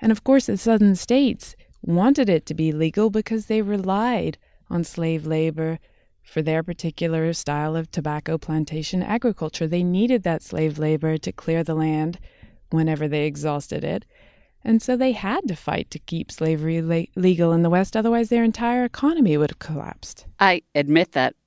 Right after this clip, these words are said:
Speaker 2: probably, like, for most of our listeners, this whole idea of the Civil War being in part about soil is totally new to me.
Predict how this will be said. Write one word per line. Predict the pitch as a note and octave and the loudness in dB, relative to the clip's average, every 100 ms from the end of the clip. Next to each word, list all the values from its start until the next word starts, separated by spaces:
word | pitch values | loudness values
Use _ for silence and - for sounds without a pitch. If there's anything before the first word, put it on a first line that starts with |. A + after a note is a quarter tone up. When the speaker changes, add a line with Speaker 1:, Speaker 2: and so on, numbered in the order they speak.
| _ | _
Speaker 2:
probably, | - F3+ F3+ D3+ C#3+ | -6 -4 -2 -2 0
like, | C#3 C3 | 0 -2
for | - | -4
most | B2 C3+ - | -2 -2 -4
of | B2+ | -4
our | A#2+ | -4
listeners, | B2+ - E3+ F3+ | -4 -4 -4 -2
this | C#3+ C#3+ - | -6 -6 -10
whole | - G3 G#3+ | -8 -2 0
idea | G3+ D#3 D3 D#3 D3 B2+ - - | -2 -4 -2 0 0 -2 -6 -10
of | C#3 C3+ | -12 -8
the | B2 | -8
Civil | - D#3+ D3 | -6 -4 -4
War | A#2+ C3 C#3 | -2 0 0
being | C#3 C3 | -2 -2
in | B2 | -2
part | B2 - D3+ | -4 -10 -8
about | C#3+ - - | -8 -8 -8
soil | C3+ C#3+ B2+ | -6 -4 -6
is | B2 - _ _ _ _ | -8 -10 _ _ _ _
totally | - F3 D#3 C3+ | -4 -2 0 2
new | C3 D#3 | 4 4
to | F#3+ | 4
me. | D3+ | 2